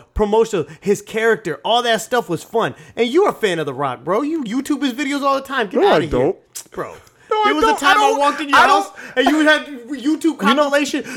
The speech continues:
Speaker 1: Yo,
Speaker 2: of The
Speaker 1: this
Speaker 2: Rock,
Speaker 1: so funny,
Speaker 2: you know,
Speaker 1: bro.
Speaker 2: you, I YouTube The
Speaker 1: Get
Speaker 2: Rock
Speaker 1: outta here.
Speaker 2: faking it, bro. I YouTube The Rock's excessive acting 'cause it's funny.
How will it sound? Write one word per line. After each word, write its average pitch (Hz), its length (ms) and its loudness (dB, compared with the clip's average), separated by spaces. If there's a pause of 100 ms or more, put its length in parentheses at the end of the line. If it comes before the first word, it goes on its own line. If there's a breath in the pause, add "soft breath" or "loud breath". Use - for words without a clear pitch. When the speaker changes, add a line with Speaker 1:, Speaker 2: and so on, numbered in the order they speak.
Speaker 1:
Yo, 269 140 6
Speaker 2:
of 262 80 4
The 330 120 8
Speaker 1:
this 254 120 6
Speaker 2:
Rock, 294 240 6
Speaker 1:
so 269 180 2
funny, 262 260 2
Speaker 2:
you 285 60 0
know, 285 80 8
Speaker 1:
bro. 285 220 6
Speaker 2:
you, 247 180 2 (360)
I 190 100 4
YouTube 214 480 -2
The 220 60 2 (120)
Speaker 1:
Get 165 80 2
Speaker 2:
Rock 208 200 6
Speaker 1:
outta 151 120 -2
here. 135 160 -10
Speaker 2:
faking 220 400 2
it, 147 180 -2
bro. 160 200 4
I 202 140 4
YouTube 277 500 2
The 240 80 4
Rock's 208 400 2
excessive 190 560 2
acting 160 420 0 (680)
'cause 185 200 0
it's 151 120 -4
funny. 135 500 -4